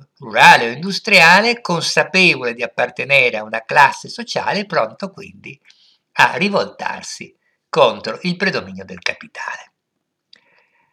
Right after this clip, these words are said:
Allora, in questa visione, attenzione, Marx non pretende, non si aspetta e non ritiene possibile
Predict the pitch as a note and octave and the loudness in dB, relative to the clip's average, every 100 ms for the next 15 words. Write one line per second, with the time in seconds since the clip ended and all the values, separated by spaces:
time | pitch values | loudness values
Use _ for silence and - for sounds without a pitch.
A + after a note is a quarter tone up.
0 | _ _ _ _ - C#4 C4+ G3+ D#3 D3 | _ _ _ _ -2 2 4 6 6 6
1 | E3 - - D4 C#4+ - G#3+ - - C3+ | 6 4 -6 -8 -8 -4 -2 -2 -4 -4
2 | C3+ C3+ C#3+ A2+ A2 A2 C3+ B2 - B2+ | -6 -6 -2 -2 -4 -8 -12 -12 -8 -8
3 | A2 G#2 A2+ D3 _ _ _ _ _ A#3+ | -8 -10 -12 -12 _ _ _ _ _ -4
4 | C4+ A3 E3 E3 - F#3+ F#3+ - G3+ C#4 | 4 6 4 0 -6 -4 -4 -4 -2 -2
5 | C#4 C#4 F#3 F3+ B3 F#3+ D3 D#3+ A#3 A#3 | -2 -4 -6 -2 -2 -2 -2 -4 -4 -6
6 | - D3+ - - - G#3+ - - B2+ D3+ | -8 -8 -10 -8 -2 -2 -2 -4 -4 -2
7 | A#3 F#3+ - G#3+ E3 - - - G3+ D3+ | -2 -4 -6 -6 -6 -6 -8 -2 -2 -2
8 | A2+ F#2+ | -6 -14